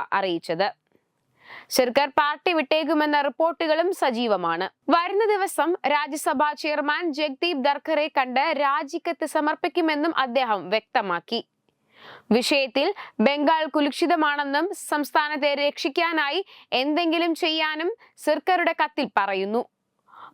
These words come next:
മുഖം നോക്കാതെ നടപടി സ്വീകരിച്ചിരുന്ന മുഖ്യമന്ത്രിയായിരുന്നു മമത. പഴയ ശൈലിയിൽ നടപടികൾ സ്വീകരിക്കുമെന്നാണ്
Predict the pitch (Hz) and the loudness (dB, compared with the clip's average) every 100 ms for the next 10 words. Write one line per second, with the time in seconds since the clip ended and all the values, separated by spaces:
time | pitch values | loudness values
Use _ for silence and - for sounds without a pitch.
0 | 233 254 320 302 285 311 285 277 294 285 | 2 2 2 0 0 0 0 0 2 2
1 | 269 320 320 - 311 277 320 285 320 285 | 2 0 -2 0 0 0 -2 -2 -2 0
2 | 285 302 311 302 - 359 330 320 320 302 | 0 0 0 -2 -2 0 2 2 2 0
3 | 285 262 226 202 202 202 220 - _ _ | 0 -2 -2 -2 0 0 0 -2 _ _
4 | _ - - _ 294 285 330 339 381 330 | _ -20 -20 _ 0 2 -2 0 0 2
5 | 302 349 349 320 311 349 349 311 339 - | 0 0 0 0 0 0 -2 0 -4 -2
6 | 311 302 320 269 302 294 285 247 | -2 -2 -2 -2 -4 -2 -2 -2